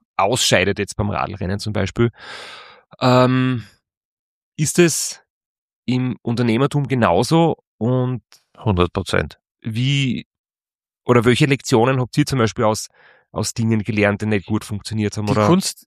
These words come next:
Speaker 3: die Kunst dabei ist, dass du das möglichst früh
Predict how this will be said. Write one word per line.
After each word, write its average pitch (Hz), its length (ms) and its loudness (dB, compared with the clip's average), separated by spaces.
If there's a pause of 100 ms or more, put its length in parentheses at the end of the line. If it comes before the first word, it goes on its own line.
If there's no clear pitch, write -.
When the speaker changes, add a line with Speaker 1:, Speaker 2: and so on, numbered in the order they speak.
Speaker 3:
die 147 100 0
Kunst - 380 2
dabei 131 320 4
ist, - 280 -4 (640)
dass - 220 -4
du 147 340 0 (420)
das - 240 0
möglichst 151 500 2
früh 156 440 2